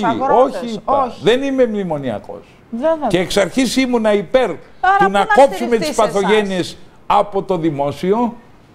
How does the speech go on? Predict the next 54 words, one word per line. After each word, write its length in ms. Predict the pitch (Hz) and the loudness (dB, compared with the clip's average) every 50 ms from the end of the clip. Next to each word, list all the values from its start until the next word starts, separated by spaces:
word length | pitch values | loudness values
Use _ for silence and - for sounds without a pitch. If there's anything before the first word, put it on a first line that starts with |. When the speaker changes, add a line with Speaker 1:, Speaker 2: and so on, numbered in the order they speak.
| - - - | -20 -10 -4
Speaker 2:
και 120 | - 196 | 0 0
από 120 | 214 185 160 | 0 0 0
τον 140 | 190 185 180 | -2 -2 0
ιδιωτικό 460 | 160 160 165 156 131 147 - 175 170 | 2 0 0 0 0 -2 -2 -2 -2
τομέα. 320 | 139 160 156 160 160 156 | -2 -2 -2 -2 -2 -2
Και 320 | 151 143 135 135 143 147 127 | -2 -4 -4 -4 -4 -6 -6
στον 220 | - - - 147 139 | -6 -8 -6 -4 -2
ιδιωτικό 340 | 139 139 139 135 156 - - | -2 -2 -2 0 2 2 2
υπάρχουν 280 | - - 160 135 104 - | 2 2 -2 -4 -4 -4
παθογένειες, 520 | 123 113 104 113 113 117 117 113 110 - | -4 -4 -4 -4 -4 -4 -4 -4 -4 -4
θαλασσοδάνεια 720 | - 117 110 92 101 - 107 95 92 117 139 131 120 113 | -2 -2 -2 -2 -4 -6 -6 -2 -2 -2 -2 -2 -2 -4
που 120 | 104 - 113 | -6 -6 -4
Speaker 1:
Το 20 | 110 | -2
Speaker 2:
δίνανε 180 | 120 262 262 262 254 | 0 0 0 2 2
οι 160 | 254 262 254 247 | 2 2 2 2
τράπεζες, 320 | 262 294 269 240 - 262 254 302 | 2 2 2 0 -2 -2 -2 -2
Speaker 1:
είκοσι 100 | 285 269 | -2 -4
τρία 340 | 214 240 320 339 339 339 339 - | -2 -2 0 2 2 2 0 0
τοις 120 | 330 277 | 0 0
εκατό 40 | - | 2
Speaker 2:
πολλές 220 | 180 202 240 226 269 | 4 4 4 4 4
παθογένειες. 680 | 269 202 - 165 170 330 330 - - 127 120 107 - - - | 2 2 2 2 2 2 2 0 0 -2 -6 -8 -10 -14 -16
Speaker 1:
στα 240 | - - - - 285 | -16 -10 -4 0 2
Speaker 2:
Και 80 | 277 285 - | 2 4 4
δι' 80 | 214 214 | 4 4
αυτού 180 | 202 269 269 | 4 2 0
του 60 | 247 | 0
Speaker 1:
φροντιστήρια 360 | 285 302 226 254 294 226 294 269 | 0 0 2 0 0 2 4 4
Speaker 2:
τρόπου 260 | 269 254 240 240 240 247 | 4 4 2 2 0 0
να 80 | 233 220 | 0 2
Speaker 1:
και 100 | 220 202 | 2 2
Speaker 2:
μηδενίσουμε 580 | 190 214 208 208 208 208 - - 185 196 196 | 4 2 2 2 0 -2 -2 -2 -2 -4 -2
το 140 | - - 185 | -2 0 0
έλλειμμα, 380 | 185 185 180 175 180 180 202 202 | 0 2 2 0 0 0 0 -2
να 100 | 208 226 | -2 -2
ακούσετε 420 | 226 - - 302 269 269 262 220 | -2 0 0 0 0 0 -2 -2
Speaker 1:
Ωραία. 120 | 175 147 | -2 -4
Speaker 2:
λίγο 280 | 131 135 165 196 226 247 | -2 -2 -4 -4 -4 -6
και 100 | 190 - | -6 -6
να 140 | 226 226 240 | -6 -6 -6
πείτε 240 | 190 196 233 233 240 | -6 -6 -6 -6 -4
Speaker 1:
Ναι, 60 | 254 | -2
Speaker 2:
μετά. 140 | 285 285 247 | -2 -2 -2
Speaker 1:
ναι, 160 | 220 208 180 202 233 269 | -4 -4 -8 -8 -8 -8
βεβαίως, 220 | 269 240 220 175 | -6 -4 -4 -4
Speaker 2:
Δι' 60 | 175 - | -4 -4
Speaker 1:
συγγνώμη. 280 | - - 139 185 185 175 | -4 0 2 2 2 0
Speaker 2:
αυτού 240 | - - 269 294 226 | 0 0 0 0 0
του 140 | 214 262 196 | -2 -4 -2
τρόπου 320 | 220 240 226 202 190 196 | 0 0 0 0 -4 -6
να 100 | 185 180 | -6 -6
μηδενίσουμε 600 | 175 170 156 143 151 147 151 147 - - 135 131 | -6 -6 -6 -4 -4 -4 -4 -6 -6 -6 -8 -8
το 100 | 127 - | -6 -4
έλλειμμα 320 | 117 120 131 139 165 196 | -4 -4 -4 -4 -6 -8